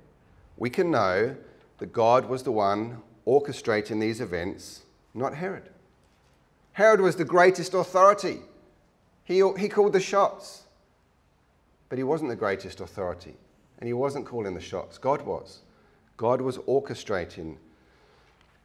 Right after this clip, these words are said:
The fact was, at no point were Jesus, Mary, or Joseph vulnerable, 'cause it wasn't God's plan for them to be taken back to Herod.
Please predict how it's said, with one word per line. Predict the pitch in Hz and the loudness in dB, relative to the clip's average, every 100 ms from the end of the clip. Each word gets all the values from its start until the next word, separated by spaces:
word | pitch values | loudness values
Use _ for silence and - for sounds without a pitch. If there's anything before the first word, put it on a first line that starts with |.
| _ _ | _ _
The | - | -10
fact | - 185 165 - | 0 4 4 4
was, | 156 151 143 | 4 4 4
at | 135 | 0
no | 147 170 202 | 4 8 6
point | 202 170 127 113 | 6 2 2 0
were | 113 | -2
Jesus, | 127 131 147 160 180 175 - - - _ _ - | -2 0 2 2 2 -2 -6 -16 -20 _ _ -4
Mary, | 113 131 143 147 151 156 - - | 2 6 6 4 0 -4 -8 -8
or | - 107 | 0 0
Joseph | - 131 139 139 127 123 - - - _ _ _ 110 | 2 4 6 4 2 0 -4 -20 -20 _ _ _ -4
vulnerable, | 107 151 175 165 98 69 - - _ _ _ _ _ _ _ _ | 4 6 8 4 4 -4 -10 -20 _ _ _ _ _ _ _ _
'cause | - 127 | -8 -2
it | 151 | 0
wasn't | 151 185 175 160 | 6 6 6 -2
God's | 151 151 - | 2 0 0
plan | 160 165 156 127 | -4 0 0 0
for | |
them | 135 139 | -2 -2
to | 127 | -4
be | 143 | -6
taken | 135 120 135 131 | 0 0 0 4
back | 139 - | 4 2
to | 160 | -2
Herod. | 185 208 110 | 2 2 0